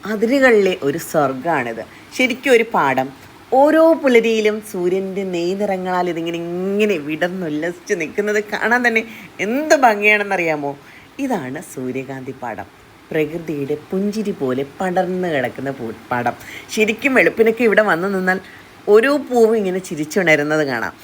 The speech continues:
ദേ, ഇത് കണ്ടോ, ഇത് ഏതാണ്ട് പാകമായി വരുന്ന അതിൻ്റെ കായകളാണ് കേട്ടോ. നല്ല രസമായിട്ട് ദേ, നമ്മൾ ഇതിൻ്റെ ആ പൂമ്പൊടിയുടെ ഭാഗം നമ്മളിങ്ങനെ ഇളക്കി കൊടുത്തു കഴിഞ്ഞാൽ അതിൻ്റെ വിത്തുകൾ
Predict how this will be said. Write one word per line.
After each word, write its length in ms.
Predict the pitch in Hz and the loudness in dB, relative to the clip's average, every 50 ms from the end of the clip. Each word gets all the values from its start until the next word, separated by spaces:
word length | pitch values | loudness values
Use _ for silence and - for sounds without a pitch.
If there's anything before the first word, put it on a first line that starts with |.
| - - - | -18 -2 2
ദേ, 80 | 208 214 208 | 2 4 4
ഇത് 80 | 190 175 | 4 2
കണ്ടോ, 200 | 151 127 120 123 - - - - - - - | 0 0 0 0 -2 -2 -6 -18 -10 -6 -2
ഇത് 80 | 269 285 269 | 2 4 4
ഏതാണ്ട് 280 | 233 220 220 214 214 226 220 - | 6 6 4 4 2 0 -2 -4
പാകമായി 680 | 196 170 160 160 170 175 180 202 190 185 170 160 165 165 156 143 | -6 -4 -2 -2 -4 -2 -2 -2 -2 -2 -2 -2 -2 0 0 -2
വരുന്ന 260 | 131 139 143 147 139 | -2 -2 -4 -6 -6
അതിൻ്റെ 220 | 127 131 135 151 151 - 143 | -6 -6 -6 -8 -8 -8 -12
കായകളാണ് 640 | 131 123 120 127 127 131 151 156 147 131 123 123 123 | -12 -10 -8 -8 -6 -4 -4 -4 -4 -4 -4 -4 -4
കേട്ടോ. 180 | 117 101 117 113 - - - - - - 170 | -4 -4 -4 -6 -6 -10 -18 -20 -12 -8 -4
നല്ല 520 | 165 175 185 196 202 220 233 247 262 269 247 208 | -2 -2 0 0 2 2 2 4 2 4 4 2
രസമായിട്ട് 500 | 175 - - 190 180 165 151 160 196 208 - - - - - 165 | 0 2 2 2 2 2 2 0 -2 -2 -2 -6 -14 -12 -6 -4
ദേ, 120 | 165 170 175 175 170 | -2 0 2 2 2
നമ്മൾ 180 | 165 165 165 170 160 | 2 2 0 -2 -2
ഇതിൻ്റെ 240 | 156 156 156 175 170 160 | -4 -4 -2 -2 -2 0
ആ 20 | 160 160 156 156 - - | -2 -4 -6 -6 -8 -6
പൂമ്പൊടിയുടെ 640 | 160 156 156 156 151 151 170 165 170 170 170 175 165 165 147 | -4 -2 -2 -2 -2 -2 -2 0 0 0 0 0 0 0 0
ഭാഗം 300 | 139 139 135 151 165 160 - 151 | 0 -2 -2 -4 -8 -8 -8 -6
നമ്മളിങ്ങനെ 340 | 139 143 143 143 151 156 147 139 | -6 -4 -4 -4 -4 -4 -4 -4
ഇളക്കി 260 | 127 131 127 - 170 - - | -4 -4 -4 -8 -8 -6 -4
കൊടുത്തു 240 | 131 123 123 139 131 | -4 -4 -4 -4 -4
കഴിഞ്ഞാൽ 260 | 127 131 143 160 - - - - - - - | -4 -4 -4 -6 -8 -10 -14 -20 -20 -14 -10
അതിൻ്റെ 240 | 143 143 143 160 139 147 | -8 -8 -8 -6 -6 -6
വിത്തുകൾ 400 | 151 151 - - 202 190 190 | -8 -8 -4 -2 -2 0 0